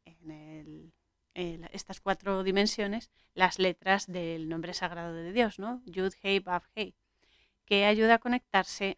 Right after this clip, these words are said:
a las ventanas cósmicas, es decir, a los niveles y planos sutiles, como vamos a ver que hacen en la, en la película. Y cada cara de este dreidel, de esta, de esta, mm, peonza,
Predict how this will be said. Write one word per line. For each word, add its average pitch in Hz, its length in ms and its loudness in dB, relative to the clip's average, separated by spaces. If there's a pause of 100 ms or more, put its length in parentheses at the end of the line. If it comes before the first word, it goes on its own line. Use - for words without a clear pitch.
a 185 140 10
las 196 180 2
ventanas 190 580 -2
cósmicas, 185 640 -6
es 202 120 -8
decir, 202 300 0
a 180 60 2
los 180 360 -8
niveles 202 680 0
y 190 60 0
planos 190 380 2
sutiles, 190 520 -2
como 170 240 -6
vamos 180 240 -4
a 196 60 4
ver 214 160 4
que 185 200 2
hacen 175 280 -4
en 165 100 -4
la, 160 320 -16 (300)
en 180 80 -4
la 180 100 4
película. 170 500 0 (1080)
Y 202 160 0
cada 214 320 2
cara 208 260 0
de 196 60 -4
este 202 320 2
dreidel, 214 440 2
de 175 60 -4
esta, 170 720 -10 (260)
de 175 180 -12
esta, 175 640 -8
mm, 170 300 -8
peonza, 202 460 2